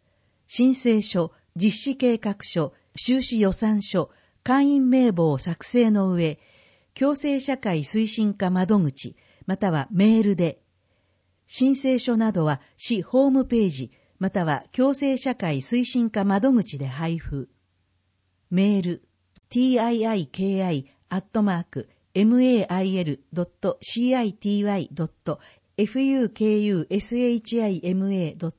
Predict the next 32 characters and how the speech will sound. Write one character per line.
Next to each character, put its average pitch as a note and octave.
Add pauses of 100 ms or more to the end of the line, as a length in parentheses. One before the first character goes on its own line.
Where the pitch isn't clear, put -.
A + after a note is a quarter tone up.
ト - (260)
エ G#3
フ B3
ユ B3+
ー F3+
ケ G#3+
ー -
ユ G3+
ー -
エ F#3
ス A#3
エ A#3+
イ A3+
チ A3+
ア G#3+
イ F#3
エ F#3
ム G#3+
エ F#3+
ー D3
ド D3+
ッ - (100)
ト -
ジ E3+
ェ F3
ー E3
ピ C#3
ー。 - (1200)
申 D4+
請 D4
期 C#4
限、 D3